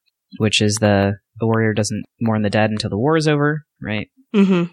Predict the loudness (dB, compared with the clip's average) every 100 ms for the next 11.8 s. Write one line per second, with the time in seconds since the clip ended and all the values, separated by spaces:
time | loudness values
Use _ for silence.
0 | _ _ _ -6 -2 -2 -2 -2 0 0
1 | 0 0 0 0 -2 -2 -2 0 -2 -6
2 | _ -10 -4 -4 -4 -4 -2 -2 -2 -2
3 | -2 0 0 0 -2 0 0 2 2 2
4 | 2 0 0 -2 -4 -10 _ _ -6 -2
5 | 0 0 -2 -4 -2 -2 -2 -4 -4 -2
6 | 0 0 0 -2 -4 -6 -2 -2 0 0
7 | 0 0 -2 -2 -2 -4 -8 -14 -6 -4
8 | 0 0 2 0 -6 _ _ _ _ -4
9 | -2 -2 -4 -6 -6 -6 -4 -4 -6 -10
10 | -8 -6 -2 -2 -2 0 0 2 0 -2
11 | -6 -10 _ _ _ -6 -6